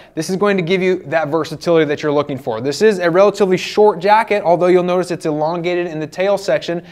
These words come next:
This is going to work on sport and sport touring type applications. It is not the full three quarter that we're accustomed to seeing for a touring style jacket. So this is really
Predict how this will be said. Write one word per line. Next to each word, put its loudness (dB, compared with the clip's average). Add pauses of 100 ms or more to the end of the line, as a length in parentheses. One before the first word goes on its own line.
(140)
This -8
is -4
going 0
to -2
work 2
on -4
sport 0
and -12
sport -2
touring -4
type -2
applications. -2 (220)
It -6
is -2
not 0
the -4
full 0
three 0
quarter 2
that -2
we're -2
accustomed -6
to -6
seeing -8
for -6
a -10
touring 0
style 0
jacket. -4
So -8
this -4
is -6
really 4